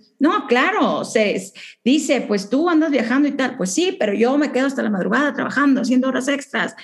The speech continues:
y tú te vas al parque, te vas a cenar, y yo aquí estoy sentado".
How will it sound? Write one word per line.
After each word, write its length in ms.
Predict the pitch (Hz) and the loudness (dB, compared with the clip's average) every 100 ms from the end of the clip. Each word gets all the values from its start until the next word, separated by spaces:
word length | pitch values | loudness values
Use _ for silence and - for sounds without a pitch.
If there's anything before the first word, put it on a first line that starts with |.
| - - | -20 -4
y 200 | 233 226 | -2 0
tú 400 | 339 370 359 - | 2 2 0 -2
te 100 | 233 | 0
vas 220 | 233 285 277 | 0 0 0
al 160 | 214 | 0
parque, 680 | 277 302 302 254 208 - - - | 0 0 0 0 0 -4 -12 -8
te 120 | - 240 | 0 2
vas 200 | 302 294 | 2 0
a 60 | |
cenar, 640 | 247 254 302 311 294 240 233 | 2 4 4 4 2 0 0
y 160 | 277 254 | 2 2
yo 100 | 320 | 0
aquí 180 | 320 | -2
estoy 200 | 302 311 | -4 -2
sentado". 760 | 254 277 262 285 285 233 - - | 0 0 0 0 0 -2 -4 -14